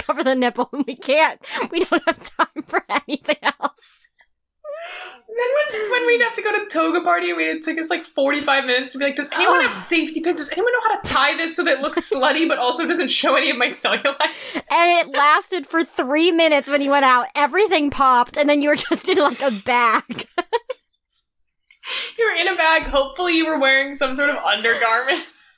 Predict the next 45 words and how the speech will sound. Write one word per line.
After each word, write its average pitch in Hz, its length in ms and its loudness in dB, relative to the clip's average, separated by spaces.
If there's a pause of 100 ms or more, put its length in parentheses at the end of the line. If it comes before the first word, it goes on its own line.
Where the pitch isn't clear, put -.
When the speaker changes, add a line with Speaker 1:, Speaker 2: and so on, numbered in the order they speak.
(260)
Speaker 1:
Yeah. 254 880 2 (460)
God. 320 800 6 (580)
Speaker 2:
Anyway. 254 420 2
Speaker 1:
Literally, 349 680 2
college 370 420 2
was 330 80 -4
either 302 220 0
you 277 140 2
were 269 100 0
dressed 240 520 0
to 302 60 -4
the 311 120 0
fucking 269 340 -2
nines 226 420 2
or 233 140 0
literally 254 640 2
in, 226 320 0 (560)
like, 254 240 0
you 247 60 -2
s-, - 100 -4 (100)
not, 247 320 2
nothing. 247 340 0
Speaker 2:
And 554 100 -2
then 554 100 2
Speaker 1:
Like, 427 140 2
Speaker 2:
if 523 120 0
you - 100 4
Speaker 1:
fake 480 60 4
Speaker 2:
were 466 60 2
a - 60 -2
Speaker 1:
clothing. 240 240 0
Speaker 2:
man, 311 580 0 (340)
it - 80 -10
was 415 140 0
just, 427 180 -2
like, 392 220 -2
wear 330 260 0
Speaker 1:
You 339 140 4
Speaker 2:
jeans - 80 -4
Speaker 1:
could 320 180 2
wear 311 320 6
Speaker 2:
and 247 280 2
no 247 140 4
Speaker 1:
anything. 226 240 2
Speaker 2:
shirt. 202 480 -2